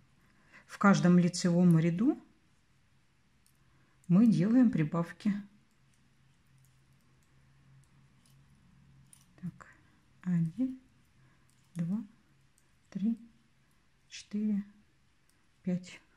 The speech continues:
Вот мы добрались до обёрнутой петли. Смотрите, если вы вяжете классикой, то вам петельку нужно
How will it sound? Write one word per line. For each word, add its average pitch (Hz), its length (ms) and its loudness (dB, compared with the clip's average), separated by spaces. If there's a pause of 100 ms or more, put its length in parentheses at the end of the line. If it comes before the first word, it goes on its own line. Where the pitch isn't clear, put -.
(640)
Вот 202 160 -2
мы 208 140 8
добрались 180 560 4
до 175 380 2
обёрнутой 170 580 2
петли. 165 480 -2
Смотрите, 190 520 0 (100)
если 175 260 0
вы 190 160 4
вяжете 185 400 2
классикой, 202 640 -2 (880)
то 180 140 0
вам 175 180 6
петельку 180 460 -2
нужно 170 480 2